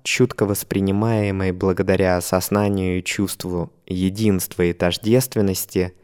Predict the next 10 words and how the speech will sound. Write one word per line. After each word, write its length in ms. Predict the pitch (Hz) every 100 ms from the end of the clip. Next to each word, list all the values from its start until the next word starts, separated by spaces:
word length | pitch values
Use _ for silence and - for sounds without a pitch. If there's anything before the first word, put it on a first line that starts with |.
| - - - - _
интуитивно 720 | 107 104 117 123 - 185 160
постигаемой 920 | 127 120 - 104 107 101 95 92 87 87
умом, 520 | 87 92 113 123 113 - - - - -
откликающейся 1160 | 107 - 123 123 190 185 165 - 139 127 - 113
при 180 | 117
непосредственном 1040 | 107 104 104 98 120 104 - - 95 90 90
взаимодействии 1120 | - 92 92 92 95 123 131 131 - 101 95
сознания 840 | - 92 90 104 98 95 90 85
с 60 | 85
сознанием, 1080 | - - 87 - 98 127 135 123 120 113